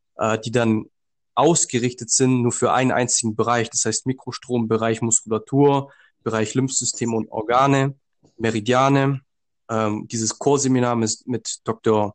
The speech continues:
Carol McMacken. Das heißt, also du hast wirklich einzelne Seminare, äh,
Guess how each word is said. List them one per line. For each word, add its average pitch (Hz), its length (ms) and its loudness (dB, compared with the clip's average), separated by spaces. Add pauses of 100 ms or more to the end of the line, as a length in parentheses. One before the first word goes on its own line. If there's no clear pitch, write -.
(340)
Carol 123 300 0
McMacken. 135 840 0 (540)
Das - 200 -2
heißt, 120 340 -2
also 117 160 -6
du 117 100 -2
hast - 360 -4 (100)
wirklich 131 540 -4
einzelne 135 400 0
Seminare, 127 800 2 (520)
äh, - 280 -18